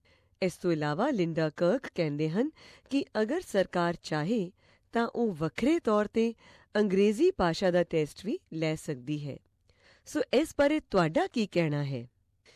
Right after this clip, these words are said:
ਕੀ ਮੌਜੂਦਾ ਸਿਟੀਜ਼ਨਸ਼ਿਪ ਟੈਸਟ ਬਹੁਤ ਹੀ ਆਸਾਨ ਹੈ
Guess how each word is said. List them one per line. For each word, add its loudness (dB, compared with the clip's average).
ਕੀ 4
ਮੌਜੂਦਾ 6
ਸਿਟੀਜ਼ਨਸ਼ਿਪ 0
ਟੈਸਟ 0
ਬਹੁਤ -2
ਹੀ 2
ਆਸਾਨ 0
ਹੈ 2